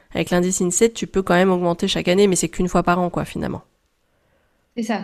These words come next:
Speaker 2: tu peux augmenter un tout petit peu une fois par an, hein, selon le taux de l'inflation, c'est, c'est vraiment, euh, pas énorme, quoi.
Speaker 1: Ok.
Speaker 2: Et c'est, euh, c'est capé par les municipalités et tout ça.
Speaker 1: D'accord,
Speaker 2: Et
Speaker 1: donc
Speaker 2: c'est
Speaker 1: vraiment ça s'adapte, le revenu management s'adapte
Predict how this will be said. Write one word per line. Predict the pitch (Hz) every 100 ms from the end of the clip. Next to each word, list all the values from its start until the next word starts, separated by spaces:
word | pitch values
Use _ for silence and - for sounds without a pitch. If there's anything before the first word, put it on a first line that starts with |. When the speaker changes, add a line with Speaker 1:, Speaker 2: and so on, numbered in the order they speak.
| -
Speaker 2:
tu | 202
peux | 214
augmenter | 220 214 196 190 233 247 247
un | 220
tout | 185 -
petit | -
peu | 214 214 233
une | 226
fois | 214 -
par | 175 190
an, | 220 220 220
hein, | 185
selon | - 202
le | 202
taux | 196 208
de |
l'inflation, | 185 180 185 180 - 220 233
c'est, | 220 214 190 185 175 170 170 170 165 170
c'est | -
vraiment, | 175 180 196 196
euh, | 180 165 160 160 - _ _ _ -
pas | 208
énorme, | 190 170 160
quoi. | 165 - _ -
Speaker 1:
Ok. | 359 -
Speaker 2:
Et |
c'est, | - 190 190 175
euh, | - -
c'est | - - - 190
capé | 185 180 208 208
par | 202
les | 170
municipalités | 165 170 - 170 165 - 180
et |
tout | -
ça. | - 170 _ _ _ _ - -
Speaker 1:
D'accord, | 208 170 123
Speaker 2:
Et |
Speaker 1:
donc | 165
Speaker 2:
c'est | 170
Speaker 1:
vraiment | 190 214 262
ça | 262
s'adapte, | - 190 196 220 -
le | 175
revenu | 175 208
management | 254 196 165 185
s'adapte | - 175 175